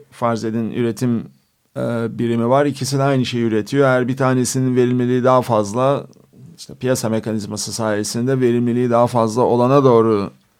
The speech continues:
e, doğal olarak kayıyor üretim. Yani işte a-, aşağı yukarı aynı şeyi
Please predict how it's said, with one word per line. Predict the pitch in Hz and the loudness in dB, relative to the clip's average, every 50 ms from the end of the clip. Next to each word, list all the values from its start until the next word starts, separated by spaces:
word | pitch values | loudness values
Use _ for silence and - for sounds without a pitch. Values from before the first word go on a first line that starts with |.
| _ _ _ _ _ | _ _ _ _ _
e, | - 73 62 55 - _ - _ _ _ _ _ _ _ 101 | -12 -10 -10 -10 -12 _ -20 _ _ _ _ _ _ _ -6
doğal | 107 107 110 | -4 -2 -2
olarak | 107 104 104 98 98 98 - | 0 0 -2 -2 -4 -6 -6
kayıyor | - 113 107 107 107 95 - | -4 -2 -2 0 -2 -4 -4
üretim. | 101 104 95 92 - - 90 - - _ _ _ _ _ - _ _ - - - - - - - - - - - - - - _ _ _ _ _ _ _ _ _ _ _ _ _ | -4 -6 -6 -8 -10 -12 -12 -12 -14 _ _ _ _ _ -20 _ _ -20 -20 -20 -20 -20 -20 -20 -20 -20 -20 -20 -20 -20 -20 _ _ _ _ _ _ _ _ _ _ _ _ _
Yani | - 113 - 50 - - - 117 - - - - - - | -12 -10 -10 -12 -16 -16 -18 -18 -18 -20 -20 -20 -20 -18
işte | - - - - | -18 -18 -18 -12
a-, | - - 110 | -6 -6 -6
aşağı | 113 - 120 - - 120 113 113 | -6 -6 -10 -10 -6 -4 -4 -4
yukarı | 110 - - 110 113 113 | -4 -2 -2 -2 0 2
aynı | 120 127 123 120 | 2 2 0 0
şeyi | 113 - 117 110 110 110 113 107 117 | -2 -2 -2 0 0 0 0 -2 -4